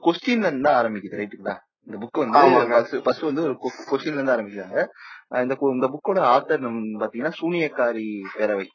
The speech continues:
Speaker 1: பப்ளிக்
Speaker 2: சூனியக்கார கிழவி.
Speaker 1: ஆ, சூனியக்கார கிழவி.
Speaker 2: ஆனா
Speaker 1: ஆமா.
Speaker 2: யார் அந்த கிழவின்னு எங்களை கேட்காதீங்க, நாங்களும்
Speaker 1: ஆ.
Speaker 2: தேடிட்டு இருக்கோம்.
Speaker 1: இல்ல, இல்ல, இப்ப ஃபைனல்ல ரிவீல் பண்ணலாம். அந்த சூனியக்கா-, யார், அந்த புக்கு படிச்சதுக்கு வந்து அர்த்தமே இல்லாம போயிடக்கூடாது. நம்ம பாயிண்ட் ஆஃப்
Speaker 2: ஆமா.
Speaker 1: வியூல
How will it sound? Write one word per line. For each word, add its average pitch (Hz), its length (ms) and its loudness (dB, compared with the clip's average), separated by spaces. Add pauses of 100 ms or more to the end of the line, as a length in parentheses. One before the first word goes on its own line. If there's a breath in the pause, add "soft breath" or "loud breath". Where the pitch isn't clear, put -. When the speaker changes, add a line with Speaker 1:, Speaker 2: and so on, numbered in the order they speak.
Speaker 1:
பப்ளிக் 135 340 4
Speaker 2:
சூனியக்கார 156 1200 8
கிழவி. 127 540 6
Speaker 1:
ஆ, 107 300 4
சூனியக்கார 117 440 -2
கிழவி. 95 420 -8
Speaker 2:
ஆனா 165 280 6
Speaker 1:
ஆமா. 147 100 10
Speaker 2:
யார் 156 220 10
அந்த 165 300 6
கிழவின்னு 147 300 8
எங்களை 131 360 4
கேட்காதீங்க, 131 600 4 (200)
நாங்களும் 127 300 6
Speaker 1:
ஆ. 123 60 -8
Speaker 2:
தேடிட்டு 120 120 0
இருக்கோம். 113 300 -4
Speaker 1:
இல்ல, 196 140 8
இல்ல, 160 180 8
இப்ப 120 340 2
ஃபைனல்ல 202 300 4
ரிவீல் 147 280 2
பண்ணலாம். 123 280 0
அந்த 98 140 -4
சூனியக்கா-, 127 340 -2
யார், 139 360 8
அந்த 120 300 -2
புக்கு 156 360 0
படிச்சதுக்கு 143 420 2
வந்து 139 220 2
அர்த்தமே 165 400 -2
இல்லாம 127 320 0
போயிடக்கூடாது. 101 440 0 (220)
நம்ம 143 280 0
பாயிண்ட் 160 260 6
ஆஃப் 156 100 8
Speaker 2:
ஆமா. - 40 -2
Speaker 1:
வியூல 147 440 4